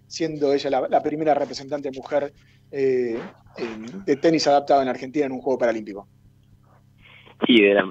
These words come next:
Speaker 2: no, quizá no te lo puedo decir de la mejor manera, pero, a ver, de la mejor manera es, es,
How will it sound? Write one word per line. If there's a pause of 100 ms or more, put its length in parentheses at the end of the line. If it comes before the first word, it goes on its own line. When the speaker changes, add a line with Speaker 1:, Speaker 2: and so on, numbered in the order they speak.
Speaker 2:
no,
quizá
no
te
lo
puedo
decir
de
la
mejor
manera,
pero, (640)
a
ver, (400)
de
la
mejor
manera
es, (100)
es,